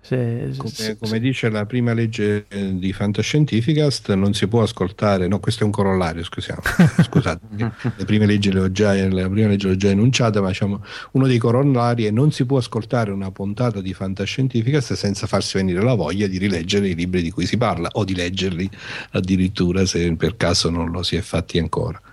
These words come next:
Speaker 2: Ehm, un ultimo passaggio per far capire il modo in cui poi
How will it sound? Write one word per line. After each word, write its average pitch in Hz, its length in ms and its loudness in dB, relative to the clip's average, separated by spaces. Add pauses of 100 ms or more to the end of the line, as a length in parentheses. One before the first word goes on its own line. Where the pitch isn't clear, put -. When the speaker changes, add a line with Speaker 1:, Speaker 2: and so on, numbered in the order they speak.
(480)
Speaker 2:
Ehm, 107 840 4 (420)
un 135 200 4
ultimo 156 500 4
passaggio 131 720 0
per 117 180 -4
far 113 300 -6
capire 123 560 0
il 117 100 0
modo 127 420 2
in 120 160 0
cui 120 320 0
poi 120 480 0